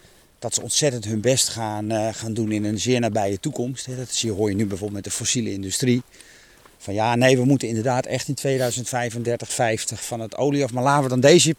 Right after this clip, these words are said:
pa-, komende jaren nog even extra veel uit de grond, eh, halen. Wat, ja, wat gewoon, hè, karmisch gezien,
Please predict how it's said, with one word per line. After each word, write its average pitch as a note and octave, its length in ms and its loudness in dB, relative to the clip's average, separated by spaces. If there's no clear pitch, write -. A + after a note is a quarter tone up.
pa-, D#3+ 240 6
komende F3 360 6
jaren C#3+ 320 6
nog C3 120 0
even B2+ 220 -4
extra - 400 0
veel C#3+ 280 2
uit G#2 120 -2
de - 60 -6
grond, A#2 360 -6
eh, A2 280 -4
halen. G#2 380 -4
Wat, C3 340 0
ja, A2+ 200 -4
wat B2 180 -2
gewoon, B2+ 300 -2
hè, D3 120 -4
karmisch D#3 420 6
gezien, A#2 400 -4